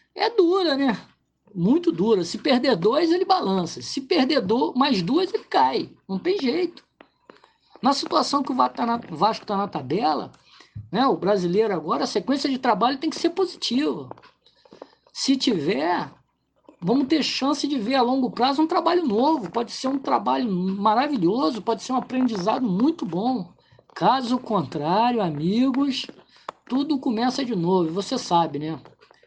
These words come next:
Com esse presidente que tá aí, ele não ouve ninguém. Ele não ouve se vai demitir ou não. Ele só vai demitir na hora que ele quiser. Ele vai lá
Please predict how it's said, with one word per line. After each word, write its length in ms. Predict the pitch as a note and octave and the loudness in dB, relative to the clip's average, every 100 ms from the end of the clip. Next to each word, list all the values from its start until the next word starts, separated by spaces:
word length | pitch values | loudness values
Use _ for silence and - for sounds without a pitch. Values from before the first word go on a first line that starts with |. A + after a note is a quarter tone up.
| _ _ | _ _
Com 140 | - G#3 | -2 0
esse 180 | A#3 - | 0 0
presidente 640 | G#3+ A3 F#3+ E3+ G#3 F#3+ | 0 2 0 -2 -4 -4
que 100 | G3+ | -6
tá 200 | E3+ F#3 | -2 -2
aí, 360 | C#3+ D3+ A#3 - _ - | 0 -2 -4 -6 _ -6
ele 200 | F#3 A#3+ | -2 0
não 120 | A#3 | 2
ouve 320 | G#3 A#3 C#4 | 2 2 0
ninguém. 800 | F4 D4 D#3 E3+ F3+ F3+ C#3 C3 | -2 -2 -4 -2 0 0 -2 -8
Ele 160 | C#3+ E3 | -6 -4
não 120 | G3 | -2
ouve 360 | D3+ G#3 C#4 | 2 2 2
se 100 | C#4 | -4
vai 160 | A3+ A3 | -4 -2
demitir 400 | G#3 F#3+ F3 C4+ | -2 -4 -4 -6
ou 80 | C4+ | -4
não. 180 | D3 C3+ | -2 -4
Ele 140 | D#3+ | -4
só 180 | E3+ A3+ | -4 -4
vai 160 | G3+ | -4
demitir 380 | G#3+ G#3 F3+ A3+ | -4 -6 -6 -4
na 100 | B3 | -2
hora 140 | B3+ B3+ | -2 -2
que 100 | B3 | -6
ele 80 | C4 | -6
quiser. 380 | E4 E3 B2+ | -8 -8 -6
Ele 140 | C3 G#3+ | -6 0
vai 220 | A#3+ A3 | 0 2
lá 280 | G3+ A#3 | 0 0